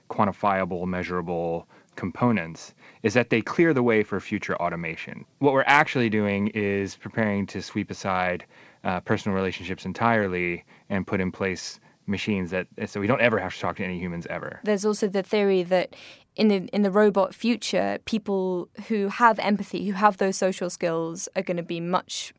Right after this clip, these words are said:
Speaker 2: better remunerated for it. Those human skills are going to be much more important because they're just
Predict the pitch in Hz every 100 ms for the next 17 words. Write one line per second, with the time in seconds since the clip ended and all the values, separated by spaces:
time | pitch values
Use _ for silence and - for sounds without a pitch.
0 | - - - 202 185 - 180 165 180 220
1 | 247 175 175 - - - - - 214 196
2 | 196 247 247 220 196 - 175 165 165 165
3 | 170 170 180 175 - - 170 - 180 175
4 | 180 185 170 175 214